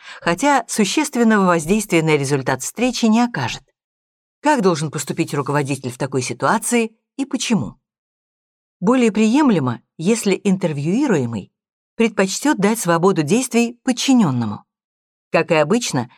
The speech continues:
здесь будет полезна провокация. Что лучше, когда в спортивной команде есть яркая звезда, но сама команда не занимает призовых мест,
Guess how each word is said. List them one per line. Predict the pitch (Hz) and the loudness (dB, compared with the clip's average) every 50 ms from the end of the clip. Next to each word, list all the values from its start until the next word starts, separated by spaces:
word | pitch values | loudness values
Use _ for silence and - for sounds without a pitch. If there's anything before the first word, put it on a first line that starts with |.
| _ _ _ _ | _ _ _ _
здесь | 156 151 147 175 269 320 285 | -6 -2 0 2 2 2 2
будет | 214 196 214 208 240 247 - | 2 2 2 2 2 0 0
полезна | - 151 135 131 143 165 170 180 196 190 190 190 190 - | -2 -2 0 2 2 2 2 4 2 2 2 0 -2 -2
провокация. | 190 180 175 185 190 190 165 107 - - - - 92 76 - - _ _ _ _ _ _ _ _ _ _ _ _ _ _ _ _ _ _ _ _ _ | 0 2 2 2 0 0 -2 -4 -4 -6 -6 -6 -8 -8 -12 -16 _ _ _ _ _ _ _ _ _ _ _ _ _ _ _ _ _ _ _ _ _
Что | - - - - 214 233 | -16 -6 0 2 2 4
лучше, | 240 247 214 190 - - - 98 95 - _ _ _ _ _ _ _ | 4 4 2 2 -2 -6 -10 -10 -14 -18 _ _ _ _ _ _ _
когда | _ - 160 165 175 240 277 | _ -2 0 2 2 0 0
в | 247 | -2
спортивной | - - 160 160 - - 240 208 202 170 | -2 -2 -4 -2 0 2 4 4 4 4
команде | - 151 147 139 151 196 208 175 175 | 2 0 0 2 2 2 2 2 2
есть | 143 160 160 160 - - | 0 0 -2 -2 0 0
яркая | 180 175 165 165 - 151 139 | 0 2 2 0 -2 -2 -2
звезда, | 123 123 135 131 120 110 127 131 170 196 196 _ _ _ _ _ | -2 -2 -2 -4 -2 0 0 0 0 -2 -4 _ _ _ _ _
но | - 190 | 0 2
сама | 185 190 190 175 175 175 | 2 2 2 2 2 2
команда | 180 214 220 226 226 220 208 240 | 2 2 4 4 4 4 4 4
не | 233 240 | 2 2
занимает | 220 262 269 285 302 339 311 214 190 - | 4 4 2 2 2 2 0 0 0 -2
призовых | 147 147 139 160 143 131 127 - - | -4 -2 0 0 -2 -2 -4 -6 -2
мест, | 135 175 247 269 - | -2 0 0 -2 -4